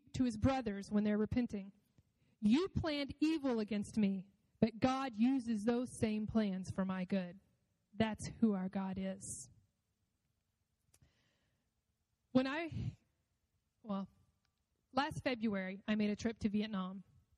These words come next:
<clears throat> I have some really great friends there. They're doing incredible works. And they had been in contact with me throughout the year, and they kept saying, "Amy, just come to Vietnam.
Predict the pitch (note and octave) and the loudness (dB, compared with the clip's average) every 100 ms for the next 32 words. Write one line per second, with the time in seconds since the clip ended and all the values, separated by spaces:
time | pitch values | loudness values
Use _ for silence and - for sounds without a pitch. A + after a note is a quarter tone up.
0 | _ - D#4 C4+ A3 - A#3+ B3 A#3 - | _ -20 -8 -4 -4 -2 0 0 -2 -2
1 | A#3 A3 A3 A#3 B3+ D4 B3+ A#3 A#3 - | -2 -4 -6 0 2 2 0 -4 -4 -2
2 | A3+ A3 G#3+ G#3+ G#3 G#3 A3+ A3 - A#3+ | -2 0 -2 0 -2 0 0 0 -2 -4
3 | A#3+ A3 G3+ G3+ - - - _ _ _ | -2 0 0 -2 -6 -16 -18 _ _ _
4 | A#3+ A#3 A#3+ C4+ C#4+ C#4+ - _ _ _ | 0 2 2 -2 -4 -6 -12 _ _ _
5 | _ _ - E4+ E4+ E4 D4+ C#4+ D4 D4 | _ _ -2 0 0 -2 -2 -2 -2 -2
6 | D4+ C#4 C#4+ C#4 C4 B3+ B3 B3+ B3+ B3 | 0 0 0 0 -2 -2 0 0 0 -2
7 | B3 C4+ B3 - A#3+ B3+ C4+ C#4 C4 - | -2 -2 -4 -2 -2 0 0 -2 -4 -6
8 | - C#4 C4+ G#3 G#3 F#3+ F#3 G3 | -2 0 0 -2 -6 -6 -6 -10